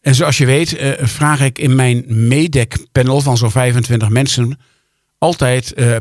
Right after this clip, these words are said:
per keer, per veertien dagen, wat zij vinden van allerlei vragen in het sociaal domein. Eh, niet iedereen reage-, niet iedereen reageert elke veertien dagen, maar dat hoeft ook niet. Het geeft een indicatie. En een tijdje geleden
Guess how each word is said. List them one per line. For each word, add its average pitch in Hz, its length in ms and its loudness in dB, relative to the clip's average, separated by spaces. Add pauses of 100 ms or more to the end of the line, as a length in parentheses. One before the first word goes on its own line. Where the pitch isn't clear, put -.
per 113 220 -2
keer, 139 500 0
per 110 140 -4
veertien 110 340 0
dagen, 127 340 0
wat 127 140 0
zij 120 180 0
vinden 156 340 0
van 127 160 0
allerlei 135 400 0
vragen 123 400 -2
in 117 120 0
het 113 100 0
sociaal 120 420 -2
domein. 107 380 -2 (760)
Eh, 120 240 2
niet 127 180 0
iedereen 123 440 2
reage-, 110 280 -4 (100)
niet 143 220 0
iedereen 131 500 0
reageert 123 640 0
elke 127 300 -2
veertien 123 320 0
dagen, 131 360 -2
maar 139 80 0
dat 147 100 2
hoeft 170 200 0
ook 120 100 -2
niet. 135 240 -2 (360)
Het 135 100 0
geeft 151 240 0
een 147 120 -2
indicatie. 131 720 -2
En 110 60 -4
een 113 100 -2
tijdje 160 320 -2
geleden 156 480 0